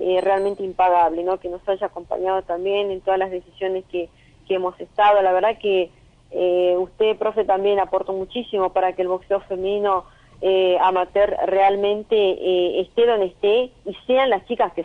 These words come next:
sean. Eh, u-, eh, u-, usted fíjese que de esa selección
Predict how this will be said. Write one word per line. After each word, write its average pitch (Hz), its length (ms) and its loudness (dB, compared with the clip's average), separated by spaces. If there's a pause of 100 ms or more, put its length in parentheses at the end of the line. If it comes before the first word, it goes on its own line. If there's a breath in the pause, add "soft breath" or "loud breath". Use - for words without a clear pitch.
sean. 190 380 2 (320 soft breath)
Eh, 185 160 2
u-, 185 140 0 (120)
eh, 180 300 2
u-, 185 100 -4 (300)
usted 208 300 -2
fíjese 226 680 -2
que 202 320 0
de 190 420 2
esa 214 160 -4
selección 208 640 -2